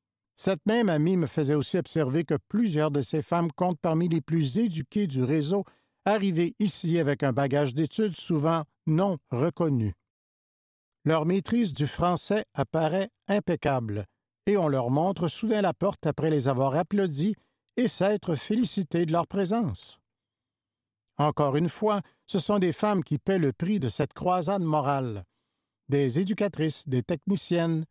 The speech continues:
des surveillantes et des préposées compétentes. On prétend défendre leur liberté en les punissant. On dit les protéger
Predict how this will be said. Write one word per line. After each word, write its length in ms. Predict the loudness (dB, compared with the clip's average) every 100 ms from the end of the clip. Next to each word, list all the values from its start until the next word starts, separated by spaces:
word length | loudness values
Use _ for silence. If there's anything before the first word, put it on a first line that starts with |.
| _
des 160 | -2
surveillantes 800 | 0 0 0 0 0 0 -2 -6 -12 _ _
et 120 | 0
des 140 | 0 0
préposées 580 | -2 -2 0 0 0
compétentes. 840 | 0 -2 0 -2 0 0 -2 -4 -8 -8 _ _ _ _ _ _ _
On 120 | -2
prétend 360 | 0 -2 0 2
défendre 580 | 2 0 0 2 2 2
leur 200 | 2 2
liberté 600 | 0 0 -2 0 -2 -2 -10 -2
en 80 | 0
les 100 | 0
punissant. 560 | 0 0 0 0 -2 -2 _ _ _ _ _ _ 0
On 160 | 0
dit 180 | 2 0
les 80 | 0
protéger 640 | 0 0 2 2 0 -2